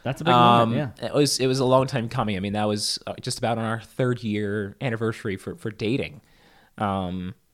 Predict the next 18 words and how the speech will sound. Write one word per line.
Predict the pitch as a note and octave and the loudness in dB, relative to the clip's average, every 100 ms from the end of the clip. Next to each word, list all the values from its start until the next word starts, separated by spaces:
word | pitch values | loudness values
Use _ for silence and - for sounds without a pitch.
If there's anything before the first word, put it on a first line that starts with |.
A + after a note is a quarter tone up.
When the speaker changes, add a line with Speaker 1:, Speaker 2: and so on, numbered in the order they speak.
| _ _ _ _ _ _ _ - | _ _ _ _ _ _ _ -4
Speaker 2:
and | C3+ C3 | 0 2
it's | |
amazing | D#3 D#3+ D#3+ | 4 6 6
we | D3+ | 6
made | C3+ | 4
it | C3 | 4
that | C3 - | 2 2
far. | G#2+ G2 | 0 0
When | A#2+ | 0
your | D#3+ | -2
first | G3+ G#3 F#3+ B2+ | 0 2 2 2
date | A#2+ C3 G2+ | 4 4 2
is | A#2 | 0
on | A2+ A2 A2 A2+ | 2 4 2 0
election | A2+ B2 - C3 | 0 0 0 -2
night | A#2+ | -2
twenty | - A#2+ | -2 -4
sixteen | A#2 A#2 - A2+ C3+ | -4 -4 -2 -2 -2